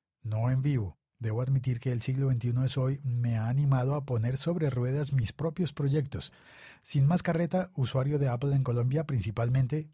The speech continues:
este es el podcast que debe escuchar. El trabajo de Félix es maravilloso. Chao, cuelgo". Eso lo escribió, lo, lo escribió Gómez, Gómez Cadavid.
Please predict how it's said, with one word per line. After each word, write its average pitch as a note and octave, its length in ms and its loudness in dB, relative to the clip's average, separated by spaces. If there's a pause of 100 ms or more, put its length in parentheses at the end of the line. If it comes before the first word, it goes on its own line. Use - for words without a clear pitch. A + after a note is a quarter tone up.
(100)
este E3 420 -2
es C3+ 100 -2
el D3 120 -2
podcast D3 560 -4 (140)
que A#2 180 -4
debe A2+ 320 -2
escuchar. A2+ 560 -4 (720)
El B2+ 120 -4
trabajo B2 340 0
de C3+ 80 2
Félix C3+ 360 0
es A#2 120 0
maravilloso. A#2+ 760 0 (460)
Chao, B2 340 0 (220)
cuelgo". A#2 400 -4 (800)
Eso - 180 -2
lo D#3 80 0
escribió, A2+ 560 -4 (240)
lo, A2+ 200 -8
lo A#2+ 120 -2
escribió G#2+ 360 -6
Gómez, A#2 320 -2 (680)
Gómez A2 240 -6
Cadavid. G#2 380 -4